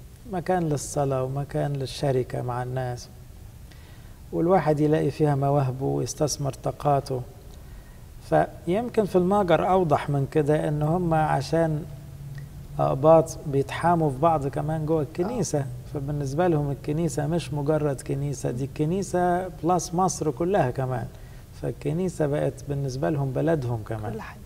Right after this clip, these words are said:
Speaker 1: فلما بيجوا يوم الحد نفسيا في شعور كده كأنه رجع مصر تاني ولو نص يوم. لكن وطبعا ده يحمل مس-، مسؤولية أكبر على الكنيسة،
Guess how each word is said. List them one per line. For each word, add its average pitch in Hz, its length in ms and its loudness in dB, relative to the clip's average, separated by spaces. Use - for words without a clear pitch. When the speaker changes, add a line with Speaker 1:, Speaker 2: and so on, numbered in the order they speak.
Speaker 1:
فلما 139 340 -2
بيجوا 160 320 6
يوم 156 220 4
الحد 131 460 0
نفسيا 143 640 0
في 143 180 -2
شعور 143 360 -2
كده 143 340 -2
كأنه 151 320 0
رجع 147 280 0
مصر 135 400 -4
تاني 143 420 -4
ولو 147 380 0
نص 143 360 -4
يوم. 143 240 2
لكن 170 580 4
وطبعا 143 460 0
ده 156 100 4
يحمل 147 420 2
مس-، 127 220 -2
مسؤولية 151 500 2
أكبر 123 280 0
على 117 160 -2
الكنيسة، 123 500 -8